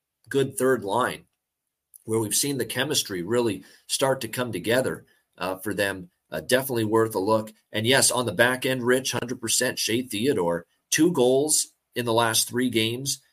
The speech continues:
and he is now on a five-game point streak with a whopping eight points during that span. So eight points in the last five games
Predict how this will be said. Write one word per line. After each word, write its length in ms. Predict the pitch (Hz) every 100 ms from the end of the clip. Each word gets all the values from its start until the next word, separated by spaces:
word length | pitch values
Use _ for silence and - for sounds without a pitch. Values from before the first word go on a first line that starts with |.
| _
and 160 | - 98
he 160 | 131
is 160 | 170 120
now 160 | 135 127
on 80 | 101
a 100 | -
five-game 600 | - 139 151 139 135 131
point 300 | 117 131 127
streak 380 | - - 98 95
with 120 | 107
a 40 | 101
whopping 540 | 104 113 113 104 90 -
eight 300 | 135 160 -
points 560 | - 127 90 - - - _ -
during 320 | 120 123 113
that 220 | 101 101
span. 500 | - - 110 95 71 - _ -
So 240 | - -
eight 280 | 143 143 -
points 340 | 139 139 135
in 80 | 120
the 80 | 104
last 360 | 101 104 104 -
five 300 | 107 104 87
games 460 | 101 101 73 -